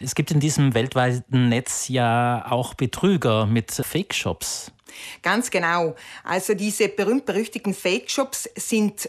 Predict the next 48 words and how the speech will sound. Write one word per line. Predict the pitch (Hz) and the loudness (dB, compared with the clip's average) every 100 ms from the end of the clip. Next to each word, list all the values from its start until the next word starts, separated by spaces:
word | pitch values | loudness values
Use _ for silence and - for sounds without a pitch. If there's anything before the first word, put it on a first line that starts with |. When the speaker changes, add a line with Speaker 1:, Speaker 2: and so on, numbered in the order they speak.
| - | -8
Speaker 2:
Shops, | - 240 262 - - - - - - | -2 0 0 -2 -8 -8 -16 -20 -16
die | 170 165 240 214 160 | -8 0 2 2 0
zum | - 196 | -2 0
Beispiel | 156 190 233 214 | 2 0 0 0
ein | 185 180 180 | 2 0 0
paar | 160 | -2
Sneakers | - 233 254 214 - | 0 0 0 -4 -4
anbieten | 156 175 240 294 320 330 302 | -2 -2 0 -2 -2 -4 -2
und | 214 208 | 0 0
dem | 202 | 0
Verbraucher | 196 - 147 202 - 208 | -2 -2 0 0 2 0
dann | 175 208 269 - - - | 2 2 2 0 -12 -4
eine | 180 185 170 | -2 0 0
Handtasche | 165 233 202 196 202 | 0 2 0 0 0
liefern. | 190 175 139 143 147 - | 0 -2 -6 -8 -8 -4
Und | 196 | 0
mit | 196 - | 0 -2
diesem | 208 240 208 190 | -4 -2 -2 -2
Produkt | 185 226 - | -2 -2 -2
ist | 214 | -4
er | 180 | -2
natürlich | 170 214 208 - | -2 -2 -4 -4
nicht | 143 | -2
einverstanden, | 151 208 277 - 226 262 233 | 0 0 -2 0 0 2 0
da | 180 | 0
er | 175 | 0
sich | - 202 | -2 -4
ja | 165 | -2
ganz | 165 196 - | -2 -4 -4
was | 170 | -2
anderes | 170 165 160 | -2 -2 -6
vorgestellt | - 185 240 240 208 226 - | -2 -2 -2 -2 0 -2 -4
und | 185 175 - - 185 - | -6 -6 -8 -12 -14 -4
auch | 170 185 | -2 -2
etwas | 180 - 156 | -4 -6 -8
anderes | - 170 185 180 | -6 -4 -4 -6
bezahlt | - - - - - | -8 -10 -12 -14 -18
hat. | - _ - | -20 _ -8
Speaker 1:
Und | - 120 - | 0 0 2
die | 127 110 | 0 2
Ware | 104 123 | 2 2
wieder | 117 113 | 0 0
retournieren, | 113 117 107 117 127 | 0 0 2 4 2
das | 110 | 0
wird | 120 110 | -2 0
dann | 113 | 0
schwierig | - 107 98 92 | 0 -2 -2 -4
wahrscheinlich. | 87 - 87 85 82 - | -6 -4 -2 -2 -4 -8